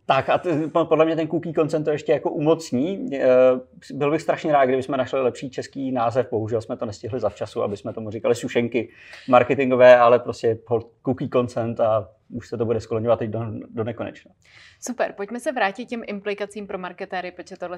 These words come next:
Speaker 2: je kanál pro marketéry. V jak moc velkým pekle jsme? Co to znamená?
Speaker 1: Eh, ve velkým. Řekněme, že pokud nic neuděláte, a, nebo neuděláme, nebo kdokoliv,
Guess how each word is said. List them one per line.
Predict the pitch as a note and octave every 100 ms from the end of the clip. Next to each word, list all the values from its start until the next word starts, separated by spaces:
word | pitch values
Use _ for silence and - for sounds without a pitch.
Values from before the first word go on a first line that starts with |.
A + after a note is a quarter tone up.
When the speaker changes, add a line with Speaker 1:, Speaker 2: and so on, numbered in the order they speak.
| -
Speaker 2:
je | F#3
kanál | F#3 - F3 F3
pro | F3 E3
marketéry. | F3+ - D3+ - F3 - - _ - _ _ _ _ _ _
V | F#3+
jak | G#3+ G#3+ G#3 -
moc | F#3+ G3 - -
velkým | F3+ F3+ F#3
pekle | F3 E3 - E3
jsme? | - F#3+ F#3 - _
Co | - A3+
to | A3+
znamená? | G3 F3+ F3 D#3 D#3+ _ _ _ _ -
Speaker 1:
Eh, | G#3 G3+ G3 -
ve | E3+ G3+
velkým. | E3 - - - _ -
Řekněme, | F#3+ F#3+ C4 B3
že | A#3
pokud | A#3 G#3 A3 A3+
nic | A#3 A#3
neuděláte, | E3 E3+ C3+ G#2+ F#2 G2 - - _ -
a, | A2 A2+
nebo | A2 A#2+ F#2+
neuděláme, | F2+ F#2 G#2 F#2 G#2+ G#2 G#2+
nebo | B2 F2+
kdokoliv, | F#2+ G2 D3+ C3